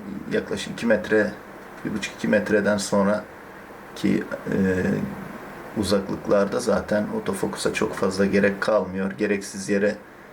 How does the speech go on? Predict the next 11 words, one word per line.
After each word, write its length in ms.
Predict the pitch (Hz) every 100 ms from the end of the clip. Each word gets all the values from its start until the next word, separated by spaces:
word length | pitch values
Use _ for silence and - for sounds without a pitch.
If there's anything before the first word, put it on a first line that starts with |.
| - - - - -
odaklama 680 | 104 101 95 - 101 101 - -
sorunuyla 600 | - - 98 98 101 98
karşılaşmamak 880 | - 101 101 - 107 - 95 87 -
için. 240 | - - 65 - - - - - - - - - - - - - - - - - - - -
Auto 280 | 107 -
White 380 | 101 104 101 -
Balance 360 | 110 107 104 107 - - - - - - - - -
buradan 320 | 104 98 202 - - - - - - - - - - -
açıp 360 | 104 - - -
kapatıp 440 | 101 101 95 - - -
ayarlayabiliyorsunuz. 1300 | 107 101 98 101 101 98 101 107 101 - 98 101